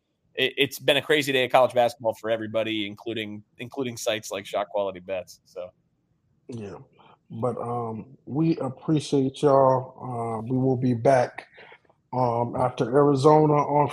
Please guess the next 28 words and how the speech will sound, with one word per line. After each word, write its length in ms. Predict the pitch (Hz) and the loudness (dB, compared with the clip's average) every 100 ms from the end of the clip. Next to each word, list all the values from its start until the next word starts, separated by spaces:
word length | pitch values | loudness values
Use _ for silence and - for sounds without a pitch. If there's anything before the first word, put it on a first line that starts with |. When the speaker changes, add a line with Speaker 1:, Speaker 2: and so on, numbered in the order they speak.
| - | 4
Speaker 2:
Friday 340 | 151 147 139 | 6 6 4
night. 320 | 143 147 131 | 2 0 2
Big 260 | 143 143 131 | 4 4 2
game, 340 | 147 147 143 | 2 2 0
big 280 | 135 151 135 | 2 0 0
game. 600 | 127 143 139 139 135 131 135 | -2 -2 -2 -2 -4 -6 -8
The 100 | 131 | 0
big 80 | 127 | 8
Speaker 1:
Huge. 200 | 285 277 | 10 10
Speaker 2:
game 260 | 139 131 | 2 0
start. 400 | - 156 143 135 - - _ _ _ _ _ _ 127 | 0 6 6 6 -2 -20 _ _ _ _ _ _ -14
Um, 680 | 120 120 117 113 110 107 - - 113 | -10 -8 -6 -6 -8 -12 -18 -20 -6
that 140 | 127 131 | 0 0
will 80 | 127 | 2
be 140 | 131 | 0
big 240 | 120 139 127 | 2 2 2
game 240 | 135 135 | 0 0
number 220 | 135 127 | 0 0
one. 380 | 123 135 139 131 | 0 0 2 0
Then 120 | 127 | -2
we 80 | 127 | -2
got 220 | 127 120 127 | -2 -2 -4
M 140 | 131 | -4
S 240 | 127 - | -4 -4
U 300 | 143 135 131 | -2 0 0
on 80 | 123 | -4
Tuesday, 640 | 123 147 147 135 139 135 131 | -2 0 0 0 2 2 0
so 340 | - 123 113 | -2 -4 -6